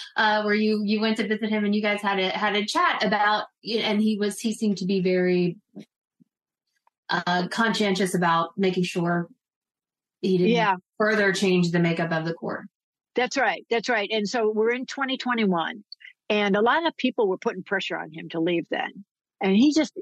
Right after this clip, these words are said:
Speaker 2: he felt he had two years at least, because he thought he had until twenty twenty-two before the Senate makeup changed. And it turned out that the Democrats held the Senate, but, you know, he didn't wanna take a chance on that.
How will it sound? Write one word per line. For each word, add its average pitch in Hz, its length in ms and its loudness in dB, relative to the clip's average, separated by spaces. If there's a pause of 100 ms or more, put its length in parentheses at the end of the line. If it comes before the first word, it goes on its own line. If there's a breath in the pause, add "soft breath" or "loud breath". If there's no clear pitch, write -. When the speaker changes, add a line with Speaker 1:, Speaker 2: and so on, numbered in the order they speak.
Speaker 2:
he 269 320 4
felt 269 300 2
he 240 160 2
had 220 300 2
two 269 180 2
years 202 380 2
at 175 100 -8
least, 175 320 -6
because 202 220 0
he 214 160 2
thought 247 220 2
he 254 120 -2
had 196 200 2
until 185 340 -4
twenty 196 320 -6
twenty-two 190 800 0 (600 soft breath)
before 214 320 2
the 196 100 2
Senate 196 320 -2
makeup 196 300 -2
changed. 190 460 -2
And 196 100 0
it 185 80 0
turned 285 220 0
out 190 240 2 (100)
that 175 200 0 (400)
the 180 60 -2
Democrats 202 460 -2
held 240 180 0
the 202 60 -2
Senate, 185 380 -4
but, 185 160 -2
you 208 100 0
know, 180 180 -4
he 180 120 -2
didn't 202 140 2
wanna 190 120 0
take - 180 -4
a 175 60 -6
chance 185 300 -4
on 170 140 -2
that. 196 280 0